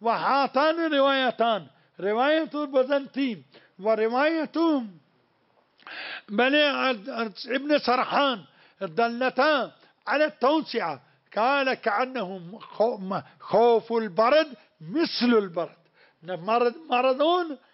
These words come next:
كذلك الخوف أيضًا مسوغ،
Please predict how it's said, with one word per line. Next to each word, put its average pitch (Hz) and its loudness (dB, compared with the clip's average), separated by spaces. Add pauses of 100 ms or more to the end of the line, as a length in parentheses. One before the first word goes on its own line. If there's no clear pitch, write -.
(160)
كذلك 262 0
الخوف 311 -2
أيضًا 262 -2 (280)
مسوغ، 202 0